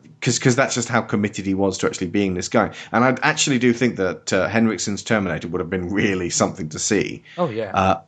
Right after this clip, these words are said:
Speaker 1: but, uh, it wouldn't necessarily have made this the film that everybody then knew about.
Speaker 2: Yeah.
Speaker 1: And certainly people wouldn't have been desperate to see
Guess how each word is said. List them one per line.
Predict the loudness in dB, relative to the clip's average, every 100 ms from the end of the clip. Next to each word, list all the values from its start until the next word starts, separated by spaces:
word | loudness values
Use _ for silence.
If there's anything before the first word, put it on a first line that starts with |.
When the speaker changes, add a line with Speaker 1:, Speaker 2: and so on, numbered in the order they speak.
| _
Speaker 1:
but, | -10 -2 -2 0
uh, | 0
it | 2 4
wouldn't | 2 0
necessarily | -2 -4 -2 2 2 2
have | -4 -4
made | 0 0 2
this | 0 0
the | -10 -2 -2 -2
film | 0 2 2 0 -4
that | -2
everybody | 0 0 0 0
then | 0 -4 -2
knew | 0
about. | 2 0 -2 -4
Speaker 2:
Yeah. | -10 -12 -2
Speaker 1:
And | 0 2
certainly | 0 0 -2
people | -4 -4 0
wouldn't | 0 0
have | -2
been | -2
desperate | 0 0 -2 -8
to | -6
see | -2 0 0